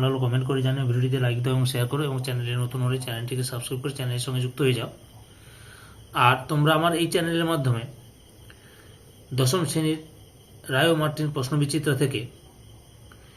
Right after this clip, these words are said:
ভূগোল, ইতিহাস, বাংলা এবং জীবন বিজ্ঞান এই চারটি বিষয়ের সমাধান পাবে। এখন আমি ভূগোলের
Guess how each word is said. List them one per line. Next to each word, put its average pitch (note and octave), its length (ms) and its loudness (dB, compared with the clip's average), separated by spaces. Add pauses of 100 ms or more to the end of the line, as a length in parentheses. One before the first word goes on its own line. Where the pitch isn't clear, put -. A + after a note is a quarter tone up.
(220)
ভূগোল, D3+ 380 6
ইতিহাস, D3 520 2 (160)
বাংলা C3+ 400 2
এবং C#3 200 0
জীবন C3+ 200 -2
বিজ্ঞান B2+ 240 0
এই C#3 160 -2
চারটি C3+ 220 0
বিষয়ের C3 300 2
সমাধান A2 280 2
পাবে। C#3+ 160 0 (500)
এখন D#3+ 180 4
আমি E3 180 2
ভূগোলের C3+ 580 4